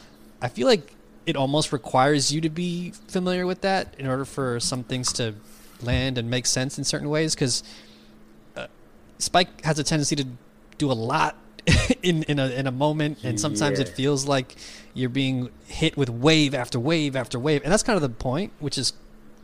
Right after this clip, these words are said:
Speaker 1: fucking cool, 'cause there's very jarring cuts, and there's very, like, there's archival footage, and it breaks the fourth wall. It's like, there's a lot of, like,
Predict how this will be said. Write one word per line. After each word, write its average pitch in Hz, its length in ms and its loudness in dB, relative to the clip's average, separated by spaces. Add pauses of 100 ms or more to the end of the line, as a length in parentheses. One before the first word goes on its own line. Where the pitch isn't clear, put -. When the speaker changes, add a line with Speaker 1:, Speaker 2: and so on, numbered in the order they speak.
(120)
Speaker 1:
fucking 120 240 -2
cool, 151 280 0
'cause - 340 -18
there's 131 160 0
very 131 200 4
jarring 113 440 0
cuts, - 560 0
and 113 120 -8
there's 110 160 -4
very, 117 240 -4
like, 110 340 -8 (300)
there's 110 140 -12
archival 104 480 -8
footage, 196 500 2
and 104 220 -8
it 117 240 -8
breaks 131 220 0
the 131 60 -4
fourth 110 320 -6
wall. 185 400 2
It's 151 80 -4
like, 135 220 -2
there's 165 220 -2
a 170 80 2
lot 143 340 4
of, 139 140 0
like, 127 260 0